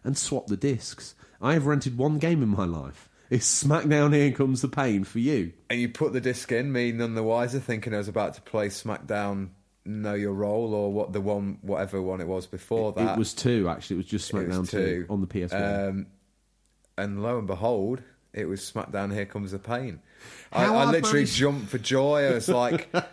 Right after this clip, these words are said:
Speaker 1: <laughs>
Speaker 2: "Where did you get this from?" Uh, a-, again, it, it, it was in those days of not knowing that much about what was coming out and what was on the shelves.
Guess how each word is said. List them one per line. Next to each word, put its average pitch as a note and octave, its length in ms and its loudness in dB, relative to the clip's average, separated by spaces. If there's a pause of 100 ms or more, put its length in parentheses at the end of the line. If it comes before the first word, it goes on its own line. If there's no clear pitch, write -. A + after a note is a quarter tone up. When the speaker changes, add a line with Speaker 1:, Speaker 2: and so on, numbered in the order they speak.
Speaker 1:
<laughs> - 360 -2
Speaker 2:
"Where D3 200 6
did B2 160 -4
you A#2+ 60 -2
get A#2+ 220 2
this C#3+ 180 0
from?" B2 500 2 (220)
Uh, A2+ 480 2 (640)
a-, A#2 200 -2
again, A#2+ 380 0
it, G2 180 -4
it, - 320 -6
it F2+ 180 -8
was G2 200 -6
in G#2 100 -4
those F#2+ 260 -4
days F#2+ 380 -4
of F#2 180 -10
not G2 220 -8 (160)
knowing F2+ 540 -6 (140)
that F#2+ 180 -6
much - 260 -8
about F#2+ 240 -4
what - 140 -4
was E2+ 140 -12
coming F#2 320 -8
out G2 360 -4
and F2+ 260 -8 (180)
what F#2 240 -8
was E2+ 200 -10
on F#2 140 -8
the F#2 80 -10
shelves. A2 600 -2